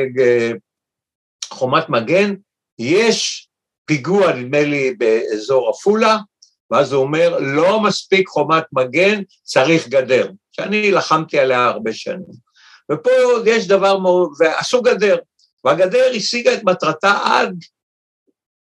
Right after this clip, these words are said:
הייתי אומר, ואז הייתה הזנחה, אלפיים שתים עשרה, אלפיים שלוש עשרה, אלפיים ארבע עשרה, התחילה ההזנחה. והתוצאה המיידית של ההזנחה הייתה שחיי האנשים שחיים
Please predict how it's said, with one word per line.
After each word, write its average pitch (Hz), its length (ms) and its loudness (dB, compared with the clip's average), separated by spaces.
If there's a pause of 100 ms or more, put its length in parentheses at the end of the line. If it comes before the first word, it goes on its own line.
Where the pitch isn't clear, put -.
(120)
הייתי 170 320 -2
אומר, 165 360 2
ואז 208 280 2
הייתה 208 300 2
הזנחה, 175 680 2
אלפיים 131 340 0
שתים 180 340 0
עשרה, 156 240 -2
אלפיים 131 360 0
שלוש 175 260 0
עשרה, 156 240 -2
אלפיים 143 280 0
ארבע 139 260 0
עשרה, 170 240 -2
התחילה 143 360 0
ההזנחה. 107 480 -4 (880)
והתוצאה 202 520 2
המיידית 220 600 0
של 175 240 0
ההזנחה 131 800 0
הייתה 127 420 -2
שחיי 180 840 0
האנשים 185 640 -4
שחיים 175 640 -2